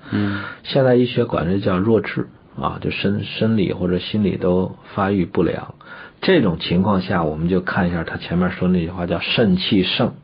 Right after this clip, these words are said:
Speaker 1: 嗯。
Speaker 2: 那显然这种孩子就是肾气不盛。
Speaker 1: 嗯。
Speaker 2: 啊，他不是没有肾精。我们说肾精都是人的精髓嘛，就是人的脑髓啊、脊髓、骨髓，它是肾精转化不成肾气。
Speaker 1: 嗯。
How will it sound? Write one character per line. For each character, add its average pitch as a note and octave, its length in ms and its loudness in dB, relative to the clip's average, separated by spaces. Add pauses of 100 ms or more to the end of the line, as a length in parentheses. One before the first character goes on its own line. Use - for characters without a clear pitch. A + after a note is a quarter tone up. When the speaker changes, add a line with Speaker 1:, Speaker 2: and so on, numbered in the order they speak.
(100)
Speaker 1:
嗯。 G#2 440 2
Speaker 2:
那 C#2+ 120 -6
显 - 340 -6
然 F2 240 -2
这 B2+ 160 0
种 G2+ 140 2
孩 - 240 -4
子 - 80 -2
就 F#2 80 2
是 - 80 -4
肾 G2+ 240 2
气 - 180 0
不 E2 220 -4
盛。 A2+ 320 0 (160)
Speaker 1:
嗯。 G#2 340 2
Speaker 2:
啊， E2 200 0 (240)
他 - 120 2
不 C#3+ 180 4
是 D3+ 120 2
没 A#2 100 4
有 A#2+ 140 4
肾 F#2+ 240 2
精。 A#2 260 0 (500)
我 F2 160 4
们 G2+ 80 4
说 A#2+ 80 2
肾 A#2 280 2
精 B2 180 2
都 B2 160 2
是 A#2+ 60 2
人 F#2 240 2
的 G#2+ 100 4
精 B2+ 260 0
髓 A2 280 -2
嘛， - 240 0
就 G2 120 0
是 F#2 60 4
人 E2+ 160 2
的 G2+ 100 2
脑 F2+ 280 0
髓 E2+ 280 -4
啊、 F2+ 200 2
脊 - 200 -2
髓、 F#2+ 240 2
骨 - 240 -4
髓， - 200 -8 (500)
它 - 240 0
是 C#3+ 160 -2
肾 A2+ 320 2
精 B2 220 0
转 B2 220 0
化 G#2+ 200 0
不 G2+ 100 -4
成 A2 200 -2
肾 G#2+ 260 0
气。 - 460 -2
Speaker 1:
嗯。 F#2+ 460 2